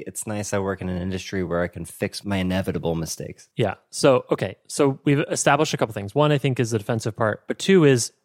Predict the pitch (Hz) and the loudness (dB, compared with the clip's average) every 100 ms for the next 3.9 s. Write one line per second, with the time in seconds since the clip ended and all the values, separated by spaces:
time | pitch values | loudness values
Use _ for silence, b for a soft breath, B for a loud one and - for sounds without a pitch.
0 | - - 202 247 156 117 107 110 143 104 | -14 0 4 6 6 6 4 4 2 0
1 | - 127 135 139 143 139 - - 139 135 | -2 0 4 6 6 4 -2 -2 0 2
2 | - - 131 127 117 104 - 147 123 107 | 0 2 4 4 2 0 -2 0 2 0
3 | - 123 107 117 _ - 120 117 117 | -2 -2 -2 -4 _ -6 2 2 2